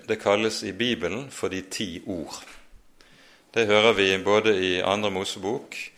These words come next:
og i Femte Mosebok, så kalles de ti bud altså for de ti ord som, eh, er nedskrevet. Mens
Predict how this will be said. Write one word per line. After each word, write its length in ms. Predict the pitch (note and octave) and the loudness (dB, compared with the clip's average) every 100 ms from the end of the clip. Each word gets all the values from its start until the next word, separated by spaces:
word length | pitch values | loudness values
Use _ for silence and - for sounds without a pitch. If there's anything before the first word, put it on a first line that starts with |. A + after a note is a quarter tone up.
| - - - _ | -20 -20 -20 _
og 240 | A2 G#2 G2 | 2 2 2
i 200 | F2+ F2 | -2 -2
Femte 420 | - G2+ A2 A2 | 0 -2 -2 -6
Mosebok, 560 | G#2 A2+ G#2+ G#2 C3+ | -4 -4 -6 -6 -6
så 140 | - - | -6 -4
kalles 400 | - G2 G#2+ - | 0 2 0 -4
de 100 | G2 | -8
ti 240 | - G#2+ | -6 -6
bud 280 | F2+ G2 F#2+ | -4 -6 -2
altså 300 | F#2+ F#2 - | -2 -2 -6
for 180 | - F2+ | -4 -4
de 160 | F2+ F2+ - | -4 -8 -8
ti 360 | B2 F#2 E2 - _ _ - | -8 -8 -10 -16 _ _ -4
ord 300 | A2 A2+ - - - - - - - _ _ _ _ _ _ | -2 -2 -6 -16 -20 -20 -18 -18 -20 _ _ _ _ _ _
som, 480 | - - G2 F#2 F2+ | -10 4 4 4 4
eh, 320 | F2 F2 F2 F2+ - _ _ | 4 4 2 -6 -20 _ _
er 80 | F#2+ | -2
nedskrevet. 1300 | F#2 F2+ - - E2+ - - F2+ D#2 - - - - - - - - _ - | 2 2 0 -4 -6 -8 -4 0 0 -2 -12 -20 -20 -20 -20 -20 -20 _ -2
Mens 720 | G#2 G2+ G2+ - - - | 2 2 0 -4 -6 -8